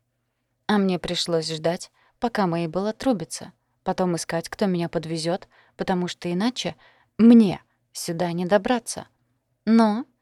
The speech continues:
Виена облизывает губы и улыбается мне. «Теперь я здесь». «Зачем тебе вообще это надо?» спрашивает Ройс, изучая её своим затуманенным взглядом.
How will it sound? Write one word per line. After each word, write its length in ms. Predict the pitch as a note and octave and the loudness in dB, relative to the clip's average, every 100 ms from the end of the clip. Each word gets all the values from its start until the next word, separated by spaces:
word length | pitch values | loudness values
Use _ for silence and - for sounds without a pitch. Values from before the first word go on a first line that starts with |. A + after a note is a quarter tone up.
| _ _ _ | _ _ _
Виена 420 | F#3 F#3 F3+ E3+ E3+ | -6 -2 -2 -2 -4
облизывает 560 | D#3+ F3 E3 E3 D#3+ | -2 -4 -4 -6 -6
губы 280 | D#3+ E3+ A3 | -4 0 2
и 20 | |
улыбается 560 | A#3 F3 F3 E3 - F3+ | 2 0 -4 -4 -6 -8
мне. 240 | E3+ - _ _ _ _ _ _ - | -10 -14 _ _ _ _ _ _ -6
«Теперь 380 | F3+ - D#3+ E3+ | -6 -2 -2 2
я 160 | G#3 | 0
здесь». 360 | G#3+ A3 A3 - _ _ _ _ _ _ _ _ _ | 2 0 -2 -14 _ _ _ _ _ _ _ _ _
«Зачем 540 | G#3+ F#3 D#3+ G#3+ A#3 G3+ | -2 0 0 0 0 0
тебе 260 | E3 E3 | -2 -2
вообще 380 | E3 F3+ - F#3 | 0 -2 -4 -6
это 160 | - F#3 | -4 -2
надо?» 320 | A3 F#3 - _ _ _ _ - | -2 -4 -12 _ _ _ _ -16
спрашивает 640 | - F#3 F3 - F3+ E3 | -6 -4 -2 -2 -2 -2
Ройс, 280 | E3+ F#3 - | -4 -4 -2
изучая 440 | A3+ E3+ - F3+ F3 | -2 -2 -4 -2 -2
её 160 | E3+ F3 | -4 -6
своим 380 | - G#3+ G3 E3+ | -4 -2 0 -2
затуманенным 640 | E3 - F3 E3+ F3 F3+ | -4 -4 -2 -2 -2 -4
взглядом. 520 | E3+ F3 F3+ D#3+ E3 | -4 -4 -4 -4 -10